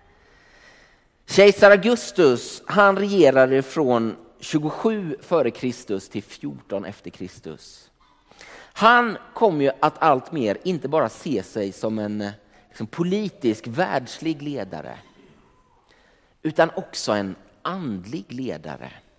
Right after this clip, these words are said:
Han kom att se sig som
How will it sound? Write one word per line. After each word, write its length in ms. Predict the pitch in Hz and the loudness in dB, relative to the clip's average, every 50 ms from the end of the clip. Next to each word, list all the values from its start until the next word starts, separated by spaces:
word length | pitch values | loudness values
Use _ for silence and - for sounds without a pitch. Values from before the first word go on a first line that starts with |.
| _ _ _ _ _ - - | _ _ _ _ _ -20 -20
Han 400 | - 156 - - 185 196 226 214 | -20 -20 -8 0 0 0 0 0
kom 340 | - - 254 233 185 156 - - | -2 0 0 2 2 0 -4 -6
att 200 | 139 143 - - | -8 -8 -8 -10
se 400 | - - - 233 208 147 110 95 | -14 -14 -12 -10 -8 -6 -6 -6
sig 320 | - - - 117 107 104 107 | -8 -8 -4 -4 -4 -4 -4
som 520 | - - - 135 123 127 123 123 120 | -8 -12 -8 -6 -4 -4 -4 -6 -8